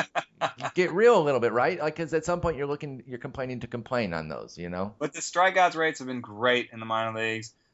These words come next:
Speaker 1: The walk rates haven't been amazing, but they have not been bad. And, um, I think even, you know, prospect people like him. So, um,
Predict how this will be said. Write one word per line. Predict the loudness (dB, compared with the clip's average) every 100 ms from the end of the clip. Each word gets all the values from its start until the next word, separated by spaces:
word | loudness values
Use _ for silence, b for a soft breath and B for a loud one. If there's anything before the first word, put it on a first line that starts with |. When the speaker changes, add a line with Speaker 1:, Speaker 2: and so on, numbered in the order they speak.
| _ 2
Speaker 1:
The |
walk | 6 6
rates | 6 2 4
haven't | 2 2
been | -4
amazing, | -2 -2 -4 -6
but |
they | -4
have | -4 -2
not | -4 -4
been | -6 0
bad. | 2 2 0 -4 _ _ _ _ -4
And, | 2 2 2 -2 0
um, | 2 4 2 -2
I | -8
think | -8 -8
even, | -4 0 2 4 2 -4 _ _ _
you | 2
know, | 4 4
prospect | 6 6 4 0 -8
people | -10 -8 -2
like | 0 0 -2
him. | -8 -10 -14 _ -20 _ _ _
So, | -8 0 2 2 0 2
um, | 4 2 0